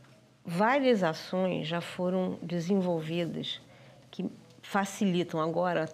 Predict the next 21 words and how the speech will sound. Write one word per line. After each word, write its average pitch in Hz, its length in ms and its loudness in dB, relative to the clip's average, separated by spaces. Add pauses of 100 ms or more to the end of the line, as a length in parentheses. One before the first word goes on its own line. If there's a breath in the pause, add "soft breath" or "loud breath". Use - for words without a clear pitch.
ultimamente 175 560 -2
já 175 80 -2
facilitam 180 880 -2
a 170 280 0
encontrar 175 520 0
soluções 180 800 0 (200 loud breath)
consistentes, - 800 -2 (440 loud breath)
tanto 254 280 4
no 247 140 4
plano 165 320 2
macro, 165 560 0 (300)
né? 147 180 -2 (340 loud breath)
E 165 80 2
eu 165 60 4
vou 160 160 2
dar 160 140 2
um 170 100 4
exemplo 151 480 2
nesse, 151 240 2
não 196 120 6
só 156 320 0